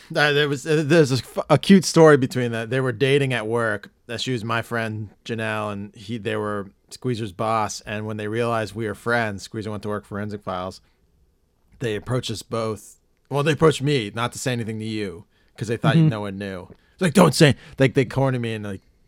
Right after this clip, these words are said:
Speaker 1: "Y-, don't say anything to Derek about," I'm like, "Who's Derek?" <laughs> "Don't say anything to Derek about, um, y-, uh, Mike and I dating. No one knows at, at work."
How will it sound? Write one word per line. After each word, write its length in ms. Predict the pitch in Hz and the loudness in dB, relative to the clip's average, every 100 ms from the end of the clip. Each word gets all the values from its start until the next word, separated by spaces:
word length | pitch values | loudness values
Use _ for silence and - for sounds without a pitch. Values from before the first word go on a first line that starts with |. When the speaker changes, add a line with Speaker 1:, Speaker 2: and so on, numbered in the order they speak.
| _ _ - | _ _ -16
Speaker 1:
"Y-, 340 | 104 - - - | -16 -14 -16 -12
don't 220 | - 110 - | -6 -6 0
say 140 | 123 | 2
anything 320 | 123 123 117 | 2 -2 -4
to 80 | 101 | -4
Derek 500 | 87 98 92 87 - _ _ _ _ _ | -6 -4 -4 -8 -16 _ _ _ _ _
about," 300 | 95 101 95 98 | -8 -4 -4 -6
I'm 60 | |
like, 160 | 92 - | -10 -10
"Who's 220 | 127 120 | -10 -8
Derek?" 560 | - 107 - - - - _ _ - | -4 -4 -4 -10 -12 -20 _ _ -4
<laughs> 720 | 220 247 - 240 - 208 - | 0 2 2 0 0 -4 -2
"Don't 180 | 131 156 | -2 0
say 80 | 190 | 2
anything 240 | 170 160 147 | 2 0 0
to 40 | |
Derek 420 | 117 110 117 107 101 | -2 -2 -2 -4 -6
about, 360 | 92 92 92 _ _ _ | -6 -6 -6 _ _ _
um, 520 | - 95 90 85 85 - | -12 -10 -10 -12 -16 -16
y-, 200 | 113 110 - | -14 -12 -12
uh, 220 | 107 92 85 - | -12 -12 -14 -16
Mike 320 | 110 110 117 | -8 -6 -6
and 80 | 98 | -8
I 140 | 90 | -10
dating. 420 | 87 95 92 82 87 | -10 -10 -10 -12 -8
No 120 | 117 | -6
one 160 | 123 110 | -4 -6
knows 260 | 104 98 | -8 -10
at, 200 | 85 80 - | -12 -16 -18
at 200 | 85 - - | -20 -18 -16
work." 200 | 85 | -16